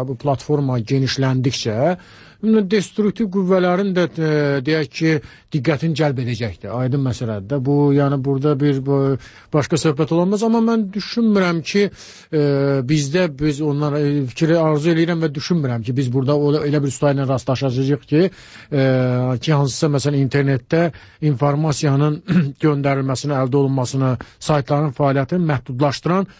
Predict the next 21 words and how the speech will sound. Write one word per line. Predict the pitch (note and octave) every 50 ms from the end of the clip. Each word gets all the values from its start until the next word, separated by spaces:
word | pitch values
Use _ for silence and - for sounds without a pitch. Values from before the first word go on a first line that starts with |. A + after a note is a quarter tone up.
| _ _
hansısa | - D#3+ D#3+ D#3 - - F#3 D#3
bir | E3+ E3+ D#3 D3+
addımlar | - E3 E3 E3 D#3+ C#3
olsun. | B2 G2+ A#2+ B2
Çünki | A#2+ F3 F3+ D#3+ E3+ F3 D3 D3+
bir | F#3 F3 D#3
dəfə | D#3 C3+ E3 D#3
biz | D#3+ D3
onun | D#3 D#3 E3 D3+
dadını | D3+ C#3+ C3 D3 D3+
gördük, | C#3+ C#3+ D3+ D3 C#3+ F#3 G#3+ G#3+ _ _ _ _ _ -
beynəlxalq | D#3 D#3 D3 C#3+ B2 D#3+ E3+ -
təşkilatda | D3 C3+ - D#3 D3 C3+ G3+ F#3+
Azərbaycan | D3 D3 C#3+ D3 C#3 D#3+ F3 D#3+
internetinin, | D3+ C3+ - C#3+ C#3 D3 C#3 - - D#3 F3 G3 G#3 G3 - - - - - - -
e, | D3 C#3+ C3+ C3+ C#3 D3
Azərbaycanın | C3+ C#3+ C#3+ D3 B2+ D3+ E3 F3+
internetin | D#3+ B2+ D3+ C#3+ C#3+ C#3+ F#3 E3
düşməni | C3+ - D#3+ D3 C#3+ D#3+ E3
elan | C#3+ C#3 C3+ B2+
elədilər. | A#2+ A2+ A2+ G2+ A2 A2+